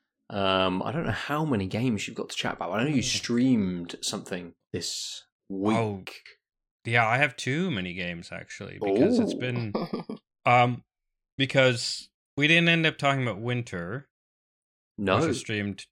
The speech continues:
Speaker 2: a few weeks back, and then Lego Star Wars Skywalker Saga.
Speaker 1: Oh shit! I,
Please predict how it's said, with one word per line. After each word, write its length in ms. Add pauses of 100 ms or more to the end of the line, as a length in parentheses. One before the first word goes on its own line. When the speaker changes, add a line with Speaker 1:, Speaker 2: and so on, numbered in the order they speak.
(320)
Speaker 2:
a 20
few 200
weeks 240
back, 460
and 120
then 260
Lego 440
Star 340
Wars 420 (840)
Skywalker 520
Saga. 520
Speaker 1:
Oh 120
shit! 240
I, 120